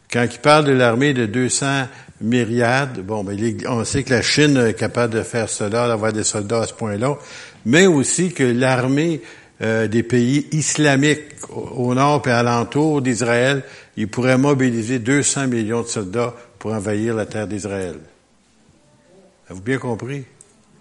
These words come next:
Pas deux cent mille, deux cents millions de soldats. Et ils ont toujours une idée en tête,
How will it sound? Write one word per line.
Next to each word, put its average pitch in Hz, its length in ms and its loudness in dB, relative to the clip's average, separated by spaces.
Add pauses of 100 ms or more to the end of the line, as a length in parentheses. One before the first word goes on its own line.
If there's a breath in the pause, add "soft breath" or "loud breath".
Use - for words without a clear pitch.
(100)
Pas 143 120 0
deux 131 160 0
cent 110 240 -4
mille, 117 300 0 (420 soft breath)
deux 110 220 -2
cents 123 260 -6 (120)
millions 107 580 -2 (340)
de 98 100 -8
soldats. 92 460 -10 (1000 soft breath)
Et 98 60 -10
ils 101 160 -6
ont 120 120 -2
toujours 143 360 2
une 127 260 2
idée 123 200 2
en 117 100 2
tête, 107 340 -2